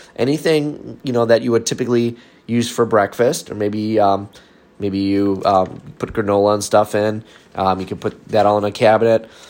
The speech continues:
and have that all together. So you just go into one spot, grab everything. It's like a nice little workstation.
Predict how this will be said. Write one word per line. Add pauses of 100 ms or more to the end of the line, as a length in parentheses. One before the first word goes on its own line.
(240)
and
have
that
all
together.
So (160)
you
just
go
into
one
spot, (160)
grab
everything.
It's
like
a
nice
little
workstation.